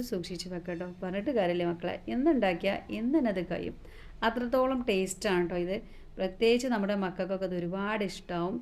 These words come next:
അതുപോലെ തന്നെ ഈ ഷുഗറിൻ്റെ ലെവൽ കുറയുന്ന ഒരുപാട് ആൾക്കാരുണ്ട് അല്ലേ, അങ്ങനെയുള്ളവർക്കൊക്കെ, ഏഹ്, ഇടയ്ക്കിടയ്ക്ക് എടുത്ത് കഴിക്കാൻ പറ്റിയ ഒരു അടിപൊളി ടേസ്റ്റി ആയിട്ടുള്ള സംഭവം തന്നെയാണ്. അതുപോലെ തന്നെ ഷുഗറുള്ള ആൾക്കാരാണെങ്കിൽ ഇതൊരിക്കലും കഴിക്കരുത് കേട്ടോ.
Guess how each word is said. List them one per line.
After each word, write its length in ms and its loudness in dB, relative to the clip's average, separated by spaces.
അതുപോലെ 400 2
തന്നെ 200 2
ഈ 40 0
ഷുഗറിൻ്റെ 500 0
ലെവൽ 220 2
കുറയുന്ന 400 0
ഒരുപാട് 360 0
ആൾക്കാരുണ്ട് 520 0
അല്ലേ, 120 0
അങ്ങനെയുള്ളവർക്കൊക്കെ, 760 2
ഏഹ്, 300 -2
ഇടയ്ക്കിടയ്ക്ക് 480 0
എടുത്ത് 240 -2
കഴിക്കാൻ 360 0
പറ്റിയ 220 -2
ഒരു 140 -2
അടിപൊളി 400 -2
ടേസ്റ്റി 420 -4
ആയിട്ടുള്ള 280 2
സംഭവം 360 0
തന്നെയാണ്. 360 2
അതുപോലെ 440 0
തന്നെ 260 0
ഷുഗറുള്ള 460 -2
ആൾക്കാരാണെങ്കിൽ 640 0
ഇതൊരിക്കലും 420 -4
കഴിക്കരുത് 440 0
കേട്ടോ. 160 -4